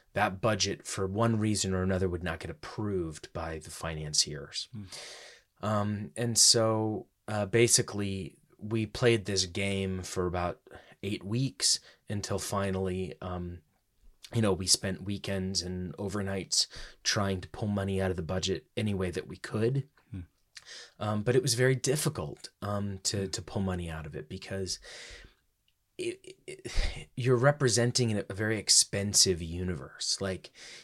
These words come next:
Speaker 1: you know, you know, the, the costumes are expensive and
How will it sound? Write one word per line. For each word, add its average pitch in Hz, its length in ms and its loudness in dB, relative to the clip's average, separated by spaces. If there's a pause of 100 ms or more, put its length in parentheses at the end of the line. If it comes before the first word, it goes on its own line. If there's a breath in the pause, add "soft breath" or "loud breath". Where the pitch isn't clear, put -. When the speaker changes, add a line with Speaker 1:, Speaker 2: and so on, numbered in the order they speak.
(140 loud breath)
Speaker 1:
you 104 180 -2
know, 92 400 -2 (360)
you 107 160 -6
know, 104 120 -2
the, 101 180 -4 (120)
the 104 120 -4
costumes 95 800 2
are 76 320 -4
expensive - 840 0
and 95 380 -6